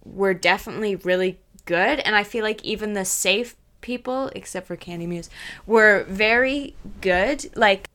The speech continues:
Simone was just safe, and her Harriet Tubman was really good, and I thought she was gonna be on the top, but then Denali was in the top, with the, which I agree with, and even Rosé I agree with.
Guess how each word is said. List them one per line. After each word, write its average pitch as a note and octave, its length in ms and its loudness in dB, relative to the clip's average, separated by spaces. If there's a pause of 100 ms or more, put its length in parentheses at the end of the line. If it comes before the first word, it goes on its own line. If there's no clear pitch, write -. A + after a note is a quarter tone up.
(160)
Simone A3+ 520 -2
was B3 180 -4
just G3 260 -2
safe, G3 600 -2 (240)
and F#3 460 -2
her F#3 560 2
Harriet F#3 420 2
Tubman F3 380 -4
was E3+ 200 -8
really E3+ 240 0
good, E3 480 -4 (520)
and G3+ 120 4
I G3+ 140 8
thought G#3+ 260 4
she A3 100 -2
was F#3+ 120 -2
gonna F3+ 140 -4
be E3+ 80 -2
on E3+ 80 -6
the E3 80 -10
top, F3 400 -4 (260)
but - 300 0
then F3+ 480 0 (340)
Denali G3+ 380 2
was A3 140 -6
in G#3 80 -4
the G#3 80 -4
top, G3+ 260 -2
with G3+ 140 -10
the, - 160 -4 (300)
which A3 200 -2
I G#3+ 120 6
agree F#3+ 240 0
with, F#3+ 260 -2
and F#3 240 -2
even F#3+ 240 -2
Rosé E3+ 380 0
I E3 80 0
agree E3 300 -4
with. E3 360 -10